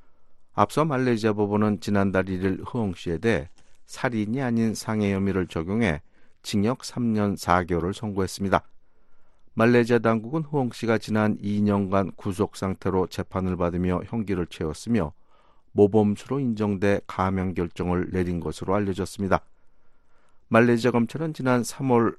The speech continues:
십일 일 같은 혐의로 재판을 받았던 인도네시아 여성 시티 아이샤 씨에 대해서도 공소를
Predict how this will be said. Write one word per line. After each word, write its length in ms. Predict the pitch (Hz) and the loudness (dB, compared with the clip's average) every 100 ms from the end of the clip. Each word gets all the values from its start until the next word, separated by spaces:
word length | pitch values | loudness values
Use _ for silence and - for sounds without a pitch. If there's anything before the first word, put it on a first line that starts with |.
| - | -8
십일 320 | - - 110 | -12 -6 0
일 140 | 113 104 | 0 0
같은 440 | - - - 107 | -4 -8 -2 0
혐의로 320 | 101 101 98 | 2 2 0
재판을 460 | 95 95 - 98 90 | 0 -6 -4 -4 -2
받았던 540 | 85 101 120 104 80 69 - - - - | -2 -4 0 0 0 -4 -14 -18 -20 -2
인도네시아 720 | 113 120 107 104 101 - 139 | 4 6 6 2 0 -2 -4
여성 340 | 123 - 113 107 | -2 0 0 0
시티 520 | - 110 - 107 107 | -6 -8 -4 -2 -2
아이샤 440 | - 101 98 98 92 | -2 -2 -2 -2 -4
씨에 240 | - 98 | -2 -2
대해서도 580 | 90 87 85 117 95 - - - - - - | -2 -4 -4 0 0 0 -8 -20 -20 -20 -4
공소를 540 | 104 98 90 90 90 | 0 0 0 0 0